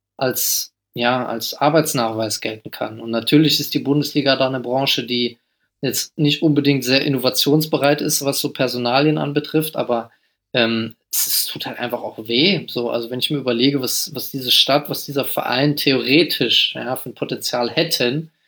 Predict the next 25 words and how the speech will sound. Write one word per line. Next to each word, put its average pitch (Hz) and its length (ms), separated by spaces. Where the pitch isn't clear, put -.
ähm, 120 220
wenn 131 100
man 139 160
hier 131 220
alles 143 260
mal 127 160
einigermaßen, 127 920
ähm, 120 340
vernünftig, 151 960
ähm, 120 720
machen 143 640
würde. 127 320
Also 123 180
uns 139 200
bei 127 160
F 123 120
C 147 120
dot 139 180
com 135 200
wird 135 100
ja 127 100
auch 123 100
häufig 131 220
dann 123 120
vorgeworfen, 131 640